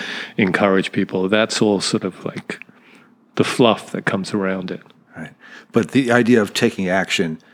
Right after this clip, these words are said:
Speaker 2: it, nothing, you know, it, as you know, I'm a big baseball guy. Uh, the beautiful thing about baseball is that nothing happens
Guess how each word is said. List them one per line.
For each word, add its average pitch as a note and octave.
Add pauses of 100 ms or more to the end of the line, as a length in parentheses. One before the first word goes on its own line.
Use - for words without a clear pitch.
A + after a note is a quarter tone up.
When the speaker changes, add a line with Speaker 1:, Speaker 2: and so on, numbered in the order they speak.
(280)
Speaker 2:
it, A#2+ (340)
nothing, C3 (480)
you A#2
know, F#2+
it, G2 (380)
as A2
you G2
know, G2
I'm F2+
a D#2+
big G#2
baseball G2+
guy. E2 (460)
Uh, E2 (420)
the G#2
beautiful A#2
thing G#2+
about F#2
baseball G#2
is F#2
that G2
nothing A#2
happens F2